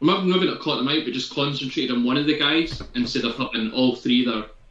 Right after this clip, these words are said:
storylines going on at the same time, it might have worked a lot better. Whether you just maybe don't have the, the bit with the police officer and the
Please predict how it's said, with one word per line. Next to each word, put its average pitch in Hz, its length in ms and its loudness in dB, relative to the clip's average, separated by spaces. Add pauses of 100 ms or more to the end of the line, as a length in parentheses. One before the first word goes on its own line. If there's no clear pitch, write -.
storylines 117 680 2
going 120 200 2
on 113 100 -2
at - 80 -4
the - 60 -10
same 110 300 -2
time, 120 420 0 (320)
it 123 60 0
might 123 200 4
have 117 120 -8
worked 120 240 -4
a 131 40 -4
lot 120 240 -2
better. 127 280 -2
Whether 127 160 2
you 117 180 4
just - 340 -4
maybe 113 200 -2
don't 120 260 2
have 113 340 -6
the, 104 380 -4 (600)
the 120 120 -2
bit 123 140 -2
with 120 100 -4
the 117 140 -4
police 127 240 2
officer 123 420 -2
and 110 160 -2
the - 140 -6